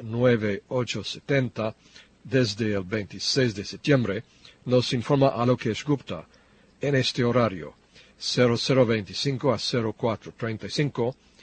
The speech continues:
cero nueve a doce y doce cuarenta y cinco a diecisiete cuarenta, y nuevamente con quinientos kilovatios desde Bangalore,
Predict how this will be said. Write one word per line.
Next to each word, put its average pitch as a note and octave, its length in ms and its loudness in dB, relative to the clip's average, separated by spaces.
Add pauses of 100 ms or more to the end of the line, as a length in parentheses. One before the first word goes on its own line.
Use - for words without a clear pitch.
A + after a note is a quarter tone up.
(260)
cero A2+ 400 0
nueve A#2 340 4
a F#2 100 -8
doce A2 480 0 (400)
y A#2 60 -6
doce B2+ 300 2
cuarenta B2 360 2
y G#2 40 -4
cinco C3+ 400 0
a - 20 0
diecisiete A2 720 -2
cuarenta, A2+ 540 0 (680)
y B2+ 120 -2
nuevamente A#2+ 580 0
con A2+ 260 -4 (120)
quinientos A2+ 580 -4
kilovatios A2+ 720 -4 (220)
desde A2 380 0
Bangalore, A2 600 2